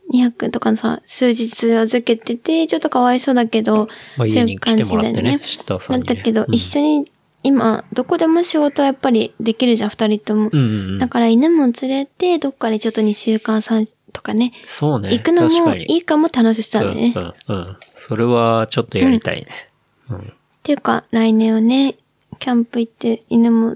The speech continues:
Speaker 1: 連れて、とか、ちょっとこう、
Speaker 2: うん。
Speaker 1: ね、拠点はここだけど、どっかに行くっていうのも楽しそうだねって言って。
Speaker 2: そうだね。それをやりたいね。
Speaker 1: うん。
Speaker 2: うん、うん。こんな感じかな。
Speaker 1: ね、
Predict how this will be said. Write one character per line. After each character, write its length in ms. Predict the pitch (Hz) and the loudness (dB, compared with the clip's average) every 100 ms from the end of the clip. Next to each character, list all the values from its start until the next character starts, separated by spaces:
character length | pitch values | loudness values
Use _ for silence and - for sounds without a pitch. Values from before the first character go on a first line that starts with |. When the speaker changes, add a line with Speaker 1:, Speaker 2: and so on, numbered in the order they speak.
| 226 | -6
Speaker 1:
連 120 | 262 | -8
れ 0 | |
て、 220 | 240 269 269 | -6 -4 -6
と 160 | - | -6
か、 120 | - | -10
ち 100 | - | -4
ょ 20 | 311 | -4
っ 40 | - | -4
と 80 | - | -12
こ 360 | - 226 220 226 - - - | -2 2 2 0 -8 -12 -4
う、 40 | |
Speaker 2:
う 20 | 110 | -2
ん。 200 | 98 98 _ - | -4 -10 _ -6
Speaker 1:
ね、 180 | 269 - _ _ _ _ _ - - - | -4 -4 _ _ _ _ _ -20 -18 -6
拠 120 | 254 | -4
点 280 | - 285 285 | 0 0 2
は 80 | |
こ 140 | 285 277 | 2 0
こ 140 | 285 | 2
だ 160 | 294 311 | 2 2
け 160 | 254 | 2
ど、 100 | 233 | 2
ど 120 | 214 233 | 2 0
っ 20 | |
か 180 | - 226 | 0 2
に 280 | 220 - - - - _ - | 2 0 -6 -20 -20 _ -14
行 100 | - | -10
く 140 | - | -8
っ 20 | |
て 140 | - - | -4 -2
い 40 | |
う 40 | - | -2
の 60 | |
も 140 | - - _ | -4 -8 _
楽 220 | - 233 226 | 0 2 2
し 60 | |
そ 120 | - | 2
う 20 | 240 | 2
だ 100 | 240 | 2
ね 240 | 277 330 | 4 2
っ 20 | |
て 60 | 320 - | 0 -6
言 40 | |
っ 40 | - | -8
て。 60 | |
Speaker 2:
そ 220 | - - 120 | -6 0 0
う 60 | |
だ 80 | - | -2
ね。 100 | 139 - - - | -10 -16 -18 -20
そ 240 | - - | -20 -10
れ 80 | 120 | -6
を 80 | 120 | -4
や 100 | 117 | -2
り 120 | 110 | -4
た 120 | - 101 | -2 -4
い 40 | |
ね。 300 | - - - | -4 -14 -2
Speaker 1:
う 60 | 240 | 2
ん。 160 | 220 - | 2 0
Speaker 2:
う 60 | - | -8
ん、 160 | 85 - _ | -8 -12 _
う 40 | - | -16
ん。 140 | - _ _ _ _ _ _ _ _ _ - _ _ | -16 _ _ _ _ _ _ _ _ _ -20 _ _
こ 60 | - | -2
ん 60 | |
な 100 | 95 | -2
感 200 | 90 110 | -4 -6
じ 120 | 110 - | -8 -6
か 160 | 120 | -4
な。 200 | 110 117 - | -4 -4 -4
Speaker 1:
ね、 140 | 277 | -4